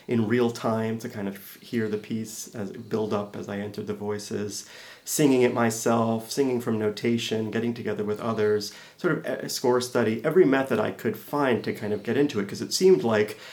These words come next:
this was singer's music. This was music that wants to be heard and that has a kind of drive and life to it that, um, to some extent I heard in the recordings, but to some extent I felt needed more work.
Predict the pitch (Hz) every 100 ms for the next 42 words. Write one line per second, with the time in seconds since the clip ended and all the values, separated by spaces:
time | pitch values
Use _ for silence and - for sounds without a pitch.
0 | - - 151 - 104 - 160 131 98 101
1 | 101 - - - 139 143 123 113 120 113
2 | 110 - - 101 101 107 107 113 - -
3 | 107 113 107 127 139 175 190 120 104 101
4 | 113 - 110 - 104 98 - - - -
5 | - 117 117 117 131 139 113 98 98 110
6 | 123 - - 113 104 107 - - - -
7 | 98 107 107 - 110 98 101 120 160 196
8 | 196 143 131 123 117 107 110 139 131 113
9 | 113 - 147 151 151 117 110 107 - 117
10 | 117 - 120 127 110 104 110 110 101 104
11 | - -